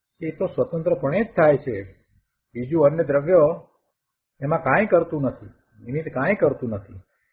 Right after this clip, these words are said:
એટલે એને જ્ઞેયની પણ અપેક્ષા નથી. જ્ઞેય છે તો જાણે છે એમ પણ નથી, જ્ઞેય છે તો જાણે છે એમ પણ નથી. વાસ્તવમાં તો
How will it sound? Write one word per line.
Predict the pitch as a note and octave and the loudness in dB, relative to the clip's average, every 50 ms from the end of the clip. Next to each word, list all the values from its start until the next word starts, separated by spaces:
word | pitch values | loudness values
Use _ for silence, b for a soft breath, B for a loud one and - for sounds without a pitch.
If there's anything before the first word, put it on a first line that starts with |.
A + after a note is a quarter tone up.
| _ _ _ _ - | _ _ _ _ -16
એટલે | C3+ - F3+ F#3 G#3 G#3 F#3+ | -12 -2 2 4 4 4 4
એને | F3+ G3+ G#3+ | 4 0 -2
જ્ઞેયની | D#3+ C#3+ C#3 D3 D#3+ E3 F3 F#3+ A3+ C4 | -4 -4 -4 -4 -2 -2 -2 0 -2 0
પણ | B3+ C4 A3+ | 2 2 2
અપેક્ષા | G#3+ G#3+ G3+ G3 - - F3+ E3 | 2 2 0 -2 -2 0 0 0
નથી. | D#3+ D#3+ D#3 - G3 G3+ F3+ C3 | 0 0 -4 -6 -8 -10 -10 -10
જ્ઞેય | A#2 B2 C3+ D#3 F3+ F#3+ | -8 -6 -4 -4 -2 -4
છે | D#3+ - _ - D3 E3 | -6 -6 _ 0 2 2
તો | E3 - F#3 E3+ | 2 2 2 2
જાણે | E3 D#3 D#3+ F3 F#3 F3 | 2 2 2 2 2 0
છે | F3 F#3+ | 0 0
એમ | E3+ C#3 C#3 F3 G#3 A3 | 0 2 2 0 0 -2
પણ | G#3+ G3 D#3 | -4 -4 -4
નથી, | C#3 A#2 F#2+ F2 - _ _ _ _ _ _ _ _ _ _ _ _ _ _ _ _ _ _ _ _ _ _ _ _ _ _ _ _ F#2 _ _ _ | -4 -6 -6 -8 -12 _ _ _ _ _ _ _ _ _ _ _ _ _ _ _ _ _ _ _ _ _ _ _ _ _ _ _ _ _ _ _ _
જ્ઞેય | G#2 A2+ B2+ D3+ E3+ E3 | -8 -6 -4 -4 -4 -6
છે | - - C#3 D3+ | -4 -2 -2 -2
તો | D3+ E3+ D#3 | -2 -2 -2
જાણે | C#3 C3 A2+ A#2 B2+ C#3+ D#3 | -2 0 0 0 0 -2 -4
છે | D3 - G3 | -4 -4 -4
એમ | A3+ A#3+ D#3+ C3+ C#3 D#3+ G3 | -4 -2 -2 -4 -4 -4 -6
પણ | - B3+ A3 F#3 | -6 -6 -6 -4
નથી. | C3 G#2 - - F#2+ F#2 - _ _ _ _ _ _ _ _ _ _ _ _ _ _ _ _ _ _ _ - | -6 -8 -10 -12 -18 -20 -20 _ _ _ _ _ _ _ _ _ _ _ _ _ _ _ _ _ _ _ -8
વાસ્તવમાં | G#2 A2 A2+ - - - G3+ G#3+ G3+ F3+ E3+ D#3+ D#3 - | -8 -6 -6 -6 -4 -2 0 0 0 0 -2 -2 -2 -2
તો | E3+ F3+ | -2 -2